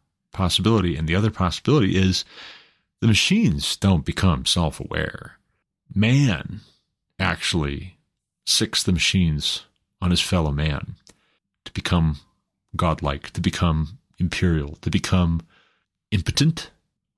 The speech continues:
ultimately, really truly, but omnipotent, as he tells himself.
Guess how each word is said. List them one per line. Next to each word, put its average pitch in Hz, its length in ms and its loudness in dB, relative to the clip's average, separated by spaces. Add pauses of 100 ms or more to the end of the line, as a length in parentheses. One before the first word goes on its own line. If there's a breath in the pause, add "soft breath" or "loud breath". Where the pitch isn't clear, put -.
ultimately, 120 640 4
really 107 260 4
truly, 98 460 2 (100)
but - 380 -4 (640)
omnipotent, 95 800 0 (400)
as 87 140 -4
he 85 80 -2
tells 78 240 0
himself. - 520 -8